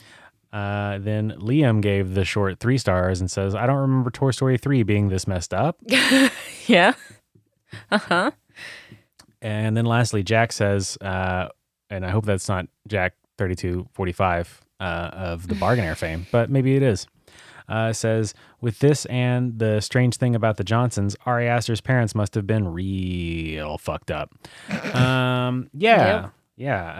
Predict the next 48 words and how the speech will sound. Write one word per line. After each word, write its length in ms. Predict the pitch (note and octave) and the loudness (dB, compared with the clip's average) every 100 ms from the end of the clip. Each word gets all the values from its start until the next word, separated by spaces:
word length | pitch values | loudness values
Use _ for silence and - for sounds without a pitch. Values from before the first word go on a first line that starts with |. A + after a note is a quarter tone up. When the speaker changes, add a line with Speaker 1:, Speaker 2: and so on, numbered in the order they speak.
| G#2 G2+ F#2 | -2 -2 0
Speaker 1:
Uh, 40 | |
Speaker 2:
Mm. 100 | F#2 | -2
Speaker 1:
we, 100 | F#2+ | -2
we 220 | G#2 A2 B2 | -4 -2 2
don't 140 | C#3 | 4
have 100 | C3 | 2
to 60 | G#2 | 0
go 140 | G2 | -2
into 340 | A2 D3 B2 G#2 | -2 0 0 0
The 100 | F#2+ | 0
Strange 280 | - G2+ F#2 | 0 0 0
Thing 140 | G2+ | -2
About 180 | F#2+ F#2 | 0 -2
the 60 | F#2+ | -2
Johnsons, 460 | G2+ G2 - B2 | 0 0 0 -2
but 200 | A2 F#2+ - | 0 -4 -2
that 120 | - E3+ | 0 4
was 120 | C3+ | 6
actually 240 | A#2 - | 4 4
what 100 | G#2+ | 4
we 40 | G#2 | 4
were 60 | G#2 | 4
gonna 180 | G#2 | 6
watch, 440 | G#2 A2 A2+ - - _ _ _ _ - | 6 6 4 -2 -8 _ _ _ _ -2
uh, 40 | |
and, 440 | G#2 G#2+ G2 G#2+ G2 | 2 2 0 -2 -2
and 100 | G#2+ | 0
talk 240 | A#2 G#2 | 2 2
about 380 | G#2 G#2+ G#2+ G2+ _ _ _ | 4 4 4 2 _ _ _
first. 520 | E3+ F#3 A#2+ - - _ _ | 4 4 2 -6 -14 _ _
But, 320 | A2 G#2+ - | 0 0 4
uh, 140 | G#2 G#2 | 4 6
we 100 | G2+ | 6
did 160 | G2 F3+ | 6 8
watch 300 | A#2 G2 - | 8 6 4
it, 180 | A#2+ - | 2 2
and 200 | A#2 A2 | -2 0
it 60 | G#2+ | 2
was 480 | G#2 G2 G2 - - _ _ _ | 2 0 -2 -8 -12 _ _ _
so, 320 | - E3+ F#3 | 0 4 4
as 260 | G#2 A2 F#2 | 4 4 4
Jack 280 | A#2 G2+ - | 2 0 -2
so 120 | G#2 | 0
aptly 300 | F#2 F2+ F#2 | 0 0 -2
put, 200 | G2 D#2+ | -2 -2
real 720 | F2 A2+ B2+ A#2 A2+ A2 G2+ | -2 2 4 6 6 6 4
fucked 320 | - F#2 - | 2 0 0
up 200 | F2+ E2 | -4 -4